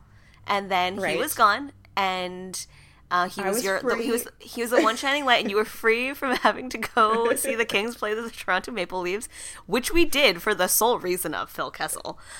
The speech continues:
Speaker 2: Yes,
Speaker 1: Um,
Speaker 2: 'cause I loved him.
Speaker 1: <laughs> and now it's been replaced with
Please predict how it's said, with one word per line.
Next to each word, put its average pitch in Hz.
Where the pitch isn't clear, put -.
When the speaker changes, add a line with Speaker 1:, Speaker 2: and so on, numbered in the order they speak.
Speaker 2:
Yes, 254
Speaker 1:
Um, 175
Speaker 2:
'cause -
I 277
loved 294
him. 220
Speaker 1:
<laughs> -
and 202
now 220
it's 214
been 208
replaced 185
with 165